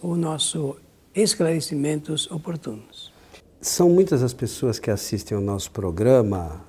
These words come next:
Speaker 2: na vi-, p-, pelas diversos meios, né? Pelo rádio, pela, pela internet, lá no nosso site kardec ponto T V ou na nossa página no YouTube, Allan Kardec T V.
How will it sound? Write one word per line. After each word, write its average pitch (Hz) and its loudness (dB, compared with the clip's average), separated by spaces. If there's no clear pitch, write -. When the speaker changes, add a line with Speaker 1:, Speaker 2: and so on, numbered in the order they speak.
Speaker 2:
na 92 -4
vi-, 85 -4
p-, 107 0
pelas 113 2
diversos 107 2
meios, 110 8
né? 120 2
Pelo 101 0
rádio, 107 4
pela, 101 2
pela 98 0
internet, 101 2
lá 107 2
no 104 2
nosso 101 -2
site - -2
kardec 98 -2
ponto 98 -8
T 98 -4
V 107 6
ou 101 6
na 104 4
nossa 104 2
página 101 0
no 104 2
YouTube, 104 0
Allan 101 2
Kardec 95 -2
T - -6
V. 120 4